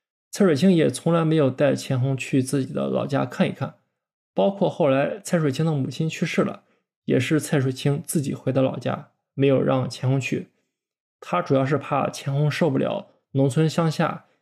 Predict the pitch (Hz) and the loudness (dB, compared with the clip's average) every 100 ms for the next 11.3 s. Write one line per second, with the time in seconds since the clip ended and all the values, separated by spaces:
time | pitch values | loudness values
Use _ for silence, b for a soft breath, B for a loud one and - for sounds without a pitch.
0 | _ 135 131 135 156 147 170 160 131 156 | _ -6 0 2 0 0 0 0 -4 -2
1 | 147 139 135 131 135 135 156 - 135 131 | 0 2 0 0 0 0 -4 -2 0 2
2 | 156 131 123 143 156 135 120 - 131 139 | 0 -2 -4 -2 0 -2 -4 -4 -4 -4
3 | 151 - _ _ _ _ _ _ _ _ | -6 -10 _ _ _ _ _ _ _ _
4 | _ _ _ 165 175 160 180 175 147 - | _ _ _ 0 2 2 2 2 2 2
5 | 147 196 190 156 151 123 123 - _ _ | 4 6 4 2 2 0 -2 -8 _ _
6 | - - 143 170 170 202 147 131 165 170 | -14 -4 0 2 2 2 2 2 0 0
7 | - _ _ - 185 175 190 151 - - | -4 _ _ 0 4 6 6 6 4 2
8 | - 147 131 - - - 135 143 139 131 | 2 2 2 0 -4 -4 0 2 2 0
9 | - 143 139 139 156 147 139 139 135 - | -2 -2 -2 -2 0 2 2 0 -2 -2
10 | 139 151 131 135 156 - 151 143 - 127 | 0 0 0 -2 -2 2 4 4 0 -4
11 | - - | -6 -10